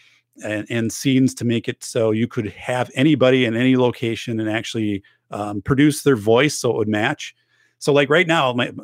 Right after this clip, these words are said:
anyone that has YouTube videos, right? Like, somebody could, could use deepfake technology, which is not that expensive. Um, and if you have the skills for it, and you could have me say this entire manifesto, which wouldn't be accurate, but again, it would be matching what I would be,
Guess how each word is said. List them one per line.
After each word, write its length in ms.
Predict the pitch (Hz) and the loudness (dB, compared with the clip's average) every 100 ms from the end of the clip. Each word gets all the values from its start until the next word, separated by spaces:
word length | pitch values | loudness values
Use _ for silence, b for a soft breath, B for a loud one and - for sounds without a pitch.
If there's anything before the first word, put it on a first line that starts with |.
| - | -4
anyone 300 | 147 165 151 | 0 2 4
that 100 | 135 | 2
has 160 | 123 117 | 0 0
YouTube 300 | 143 131 104 | 0 0 -2
videos, 360 | 113 101 98 | -2 -2 -2
right? 180 | 113 120 | -2 0
Like, 140 | 117 - | -2 -2
somebody 280 | 127 120 | 0 0
could, 260 | 107 113 104 - _ | 0 -4 -6 -18 _
could 200 | - 131 | -6 -4
use 260 | 107 135 107 | 2 2 2
deepfake 480 | 123 127 - 120 - | -2 -4 -4 -6 -4
technology, 580 | 113 - 135 139 110 | -6 -2 0 0 0
which 180 | 110 101 | -2 2
is 280 | 156 131 - - | 0 0 -8 -8
not 300 | 123 131 143 - | 0 0 0 2
that 160 | 156 | 2
expensive. 680 | 139 - 135 156 - 95 113 b b b b b | 2 0 0 0 0 -6 -8 b b b b b
Um, 240 | 117 113 | 0 2
and 140 | 113 113 | 2 2
if 120 | - | 2
you 60 | 127 | 2
have 100 | 120 | 2
the 80 | |
skills 300 | 104 - 160 | 0 2 2
for 180 | - 120 | 2 0
it, 120 | 113 | 0
and 100 | 127 | 0
you 100 | 113 | -2
could 260 | 113 123 110 | -2 -4 -6
have 180 | - 123 | -2 2
me 160 | 131 120 | 2 2
say 280 | - 120 | 0 0
this 200 | 117 113 | 2 0
entire 560 | 113 98 110 113 107 95 _ _ | -4 -4 0 2 2 0 _ _
manifesto, 640 | 135 147 117 - 117 - 113 | -2 0 0 -2 -4 0 0
which 200 | 107 - | 0 2
wouldn't 220 | 131 113 | 4 4
be 100 | 107 | 2
accurate, 380 | 120 - 113 - | 0 0 -2 0
but 120 | 110 | -2
again, 260 | 117 180 | 2 2
it 100 | 143 | 4
would 140 | 135 120 | 2 0
be 100 | 117 | 2
matching 480 | 113 139 135 139 117 | 2 2 0 -2 0
what 100 | 113 | 0
I 120 | 120 | 0
would 180 | 113 101 | 0 -2
be, 260 | 104 104 | -4 -6